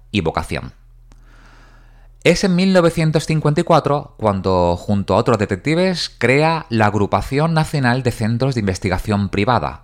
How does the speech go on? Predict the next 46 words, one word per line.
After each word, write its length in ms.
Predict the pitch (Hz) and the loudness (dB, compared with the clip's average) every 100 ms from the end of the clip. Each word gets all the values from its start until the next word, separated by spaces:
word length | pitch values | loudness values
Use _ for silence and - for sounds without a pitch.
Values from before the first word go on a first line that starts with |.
| - | -6
A 280 | 107 127 143 - | 0 0 0 -4
N 260 | 127 151 | -4 -4
D 240 | 117 120 147 | -4 -2 -2
P, 400 | - 113 87 - - - - - | -2 -4 -4 -18 -20 -20 -20 -4
de 140 | 110 | 0
la 80 | 98 | 0
que 100 | 104 | 0
fue 200 | - 180 | 2 2
su 160 | - 120 | 2 0
primer 260 | 104 110 | 0 0
presidente. 600 | 104 - 104 101 82 - - - - - - | -2 -4 -2 -2 -2 -12 -20 -20 -20 -20 -20
Le 180 | - 98 | -4 -2
sucedería 720 | 123 113 101 110 147 160 185 - | 0 0 0 2 2 0 -2 -2
Agustín 560 | 110 104 - 123 131 | 0 0 -2 -2 -2
Cerezo 640 | 131 107 120 - 113 104 92 | 0 0 0 0 0 2 2
Garrido, 460 | 95 196 208 78 - - - | 0 0 -2 -4 -8 -20 -10
del 180 | 104 98 | -4 0
que 120 | 107 | 0
también 260 | 98 123 135 | 0 0 0
me 80 | |
haría 460 | 113 127 120 110 107 | 0 2 2 2 2
mucha 220 | 117 117 | 0 0
ilusión 360 | 95 95 170 139 | -2 0 0 0
quitarme 300 | 107 104 101 | 0 0 0
el 40 | |
sombrero 720 | - 95 113 156 156 165 156 | -2 -2 2 2 2 2 2
y 60 | 104 | 2
rendirle 500 | 92 85 95 95 87 | 0 -2 -2 -2 -2
tributo. 480 | 92 90 92 - - - - - - - - - | -2 -4 -6 -10 -20 -20 -20 -20 -20 -20 -20 -4
Alfredo 580 | 80 82 131 135 139 131 | -2 0 2 4 4 4
y 40 | |
su 140 | - | 2
junta 500 | - 180 185 202 208 - - - | -2 0 0 0 -2 -8 -16 -4
tuvieron 400 | 104 104 123 131 | 0 2 0 2
como 180 | 120 117 | 0 0
objetivo 400 | 120 107 143 151 | -2 -2 0 0
expandir 420 | - 101 110 131 | 0 -2 0 0
la 140 | 113 | 0
imagen 460 | 104 160 - 123 104 | 2 0 0 -2 -2
del 120 | 95 | -2
detective 400 | 98 95 110 98 | -2 -4 -2 -4
español 540 | - 95 107 127 143 | -2 -2 0 2 0
fuera 240 | 123 113 104 | 0 0 0
de 100 | 95 | -2
las 140 | 90 | -2
fronteras, 600 | 87 90 101 73 - - | -4 -2 -2 -4 -8 -16